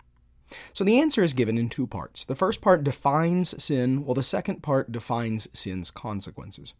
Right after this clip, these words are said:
So first we read that sin is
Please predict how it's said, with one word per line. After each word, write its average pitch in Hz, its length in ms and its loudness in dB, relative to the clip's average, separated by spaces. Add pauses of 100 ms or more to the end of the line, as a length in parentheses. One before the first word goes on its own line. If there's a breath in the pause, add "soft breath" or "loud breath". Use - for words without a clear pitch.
(440)
So 151 100 -2
first 196 280 -2
we 147 100 2
read - 240 -8 (540 loud breath)
that - 120 -4
sin 208 320 4
is 135 380 0